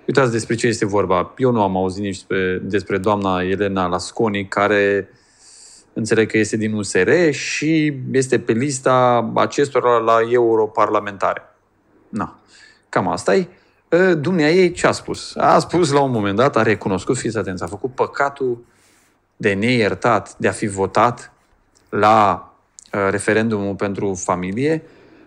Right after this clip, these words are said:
ă, de a fi votat da. Deci pentru U S R, care este un partid ultra sexo-marxist, ă, neoprogresist, ăsta este pă-, păcatul capital. Deci,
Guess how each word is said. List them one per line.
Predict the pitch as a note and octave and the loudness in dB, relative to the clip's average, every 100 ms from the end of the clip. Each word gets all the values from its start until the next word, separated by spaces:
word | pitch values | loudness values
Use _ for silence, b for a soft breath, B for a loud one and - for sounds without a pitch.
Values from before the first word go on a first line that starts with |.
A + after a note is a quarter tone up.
| _ | _
ă, | - A2 A2 G#2+ G#2+ | -2 0 2 2 2
de | A2 | 2
a | |
fi | A2+ A#2+ | 0 -2
votat | G#2+ G#2+ B2+ B2 | -2 0 -2 -2
da. | A#2 F#2+ - - _ _ _ | 2 2 0 -14 _ _ _
Deci | - A2+ - | -6 -6 -6
pentru | - E3+ G3 C#3+ | -2 -2 0 -2
U | A#2+ | -2
S | A#2 - | -2 0
R, | A2 C3 A2 F2+ - _ _ | 2 4 2 0 -10 _ _
care | - G#2 | -2 0
este | A2 A#2 | 0 -2
un | G#2+ - _ - | -6 -10 _ -2
partid | A2 G2+ G2 B2 A2+ G2 - _ _ _ _ | 2 2 0 -2 -4 -8 -18 _ _ _ _
ultra | C3+ D#3 C#3 B2 G#2 F#2 - - _ _ _ _ | 4 4 4 2 4 4 0 -14 _ _ _ _
sexo-marxist, | - - C3+ B2+ - A2 A2 A#2+ - C3+ - - A2 B2 A2 G#2+ - C3+ A2 - - - E3 | -6 2 2 2 0 0 0 -4 -6 -10 -8 -8 -4 2 2 2 -4 -2 -4 -6 -14 -10 -4
ă, | A2 G2+ | -2 -2
neoprogresist, | G#2 B2+ A#2 F#2 G#2 G2 F2+ - G#2+ E3+ - B B B B | 0 2 2 2 -2 0 -4 -4 -4 -4 -10 B B B B
ăsta | G3+ F#3 | 2 2
este | E3 | 0
pă-, | D#3 C3+ - - | 0 0 -2 -4
păcatul | B2+ C3 B2+ | 2 2 2
capital. | A#2 A2+ A2 F#2+ F#2+ - _ _ B B B _ | 0 -2 0 0 -2 -12 _ _ B B B _
Deci, | - A#2 | -6 -4